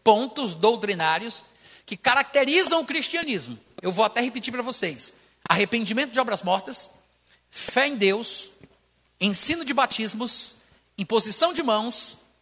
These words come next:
ressurreição dos mortos e juízo eterno. Contou seis? Dos seis,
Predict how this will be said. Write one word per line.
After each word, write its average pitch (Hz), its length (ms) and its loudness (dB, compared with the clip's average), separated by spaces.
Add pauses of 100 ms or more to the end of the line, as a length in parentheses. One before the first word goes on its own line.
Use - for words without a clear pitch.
(140)
ressurreição 196 580 0
dos 311 140 -2
mortos 220 580 0 (640)
e 214 120 -4
juízo 202 340 -4
eterno. 147 400 -8 (380)
Contou 240 280 2
seis? 349 540 6 (460)
Dos 381 200 8
seis, 330 760 6